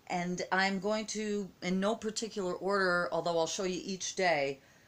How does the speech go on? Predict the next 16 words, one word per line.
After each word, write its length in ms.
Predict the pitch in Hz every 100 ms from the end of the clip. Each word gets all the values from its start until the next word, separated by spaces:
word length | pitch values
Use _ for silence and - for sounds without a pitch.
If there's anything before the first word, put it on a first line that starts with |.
| - -
share 360 | - 208 196
with 120 | 185
you 140 | 165 165
what 180 | 156 160
I 120 | 151
got 400 | 151 143 127 - 156
and 440 | 143 139 135 139
how 180 | 151 156
awesome 460 | 147 143 143 151 139
this 120 | 123
stuff 320 | - 131 -
is. 300 | 127 117 117
And 140 | 135 165
let 120 | 170
me 120 | 170
know. 320 | 165 147 131